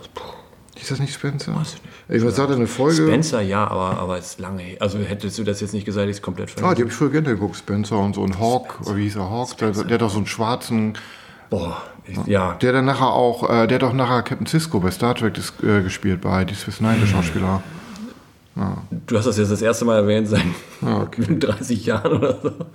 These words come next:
Speaker 2: Ja, danach hat er Miami Vice und dann Blutmond, also, äh, Manhunter. Und
Speaker 1: Ah.
Speaker 2: Manhunter und, und Thief sind schon ein anderes Kaliber, ne?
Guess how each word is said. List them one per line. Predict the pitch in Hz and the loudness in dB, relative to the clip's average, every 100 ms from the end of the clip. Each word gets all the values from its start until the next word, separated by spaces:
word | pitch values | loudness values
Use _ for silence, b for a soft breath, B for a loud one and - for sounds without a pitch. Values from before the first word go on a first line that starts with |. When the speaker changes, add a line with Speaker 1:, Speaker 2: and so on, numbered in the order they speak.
| B B | B B
Speaker 2:
Ja, | 135 | 0
danach | 123 131 151 | 2 2 2
hat | 131 | 2
er | 127 | 2
Miami | 117 117 113 104 | 4 4 4 4
Vice | 107 156 180 - - - | 2 2 0 -4 -16 -8
und | 131 117 | -6 0
dann | 127 127 131 | 2 2 0
Blutmond, | 113 127 120 101 92 87 85 | 0 -2 0 0 0 -2 -2
also, | 101 92 98 95 95 95 | 0 2 2 2 2 2
äh, | 92 90 | 0 -2
Manhunter. | 87 113 117 95 82 92 92 - - - _ | 0 2 2 2 -2 -8 -10 -16 -20 -20 _
Und | - 104 | -4 0
Speaker 1:
Ah. | 113 | 2
Speaker 2:
Manhunter | 113 135 165 185 180 170 170 165 | 4 6 4 4 2 2 4 2
und, | 127 117 110 - - B B B B B B B B B _ _ _ - - | 2 2 0 -4 -14 B B B B B B B B B _ _ _ -10 0
und | 104 95 | 0 2
Thief | - 98 147 | 0 0 0
sind | - 160 | 2 0
schon | 165 | 2
ein | 156 | 0
anderes | 156 143 | 0 0
Kaliber, | - 139 202 175 90 | -2 2 2 2 0
ne? | 85 123 | 0 -2